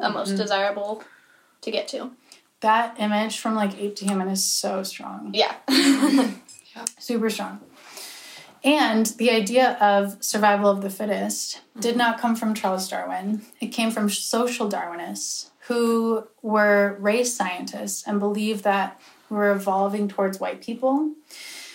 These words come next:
Speaker 3: and that there was a hierarchy of, like, white people, Asian people, Native people, and then Black people at the bottom.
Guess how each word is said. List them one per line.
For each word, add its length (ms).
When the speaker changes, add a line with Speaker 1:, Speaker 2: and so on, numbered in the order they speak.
Speaker 3:
and 140
that 140
there 120
was 160
a 40
hierarchy 460
of, 140
like, 180
white 300
people, 680
Asian 320
people, 340
Native 420
people, 640
and 140
then 140
Black 300
people 220
at 80
the 60
bottom. 540